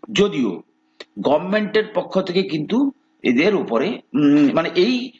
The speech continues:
পার্টিকুলার বিজনেসে কিন্তু বিভিন্ন টাইমে, যেমন ধরুন ভোটের আগে মা-, বলে দেওয়া হলো যে না, কেউ ইথানল তৈরি করতে পারবে না চি-, সুগার থেকে,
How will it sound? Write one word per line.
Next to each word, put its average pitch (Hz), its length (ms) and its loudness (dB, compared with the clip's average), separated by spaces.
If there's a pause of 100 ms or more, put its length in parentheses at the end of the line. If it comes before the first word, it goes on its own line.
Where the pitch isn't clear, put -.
(140)
পার্টিকুলার 208 560 -2
বিজনেসে 170 460 0
কিন্তু 127 440 -2 (260)
বিভিন্ন 202 480 2
টাইমে, 139 460 -4
যেমন 190 280 0
ধরুন 185 340 0 (340)
ভোটের 156 320 0
আগে 147 240 -2 (420)
মা-, 127 180 2
বলে 156 200 2
দেওয়া 147 160 2
হলো 143 180 -2
যে 139 120 -2
না, 143 120 -2
কেউ 143 240 0
ইথানল 139 400 0
তৈরি 123 220 2
করতে 123 260 -2
পারবে 113 240 0
না 117 100 0
চি-, 120 300 0
সুগার 131 340 0
থেকে, 139 300 -10